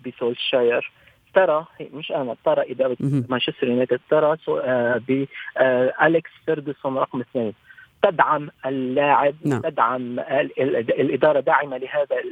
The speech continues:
Speaker 1: لهذا المدرب لكي يستطيع أن
Speaker 2: مهم.
Speaker 1: ي-، أن يبني هذا الفريق. نحن بنقول لك إنه لا يستطيع أن يطور المواهب، إنما هن شايفين في هذا الشيء،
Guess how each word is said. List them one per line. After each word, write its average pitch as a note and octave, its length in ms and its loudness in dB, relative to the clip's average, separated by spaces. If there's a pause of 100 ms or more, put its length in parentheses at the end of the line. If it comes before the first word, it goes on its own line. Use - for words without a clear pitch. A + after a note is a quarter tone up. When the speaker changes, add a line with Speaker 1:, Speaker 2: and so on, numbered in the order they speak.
(160)
Speaker 1:
لهذا C#3+ 280 0
المدرب C#3+ 500 -2 (300)
لكي E3 540 -2
يستطيع F3 840 0 (120)
أن D3 80 0
Speaker 2:
مهم. C#3+ 420 -4
Speaker 1:
ي-، F3 40 0
أن D3 460 0
يبني E3+ 300 -2
هذا C3 200 0
الفريق. A#2 320 -4 (320)
نحن A#3 260 2
بنقول D#3+ 280 -4
لك E3 160 -8
إنه E3+ 300 -4
لا E3+ 100 4
يستطيع F3+ 480 -2
أن F3 160 -2 (300)
يطور E3 680 0
المواهب، C3+ 520 -6 (340)
إنما F3 400 0
هن G#3 180 0
شايفين F#3 400 -2
في F#3+ 200 0
هذا E3+ 180 0
الشيء، D#3 380 -2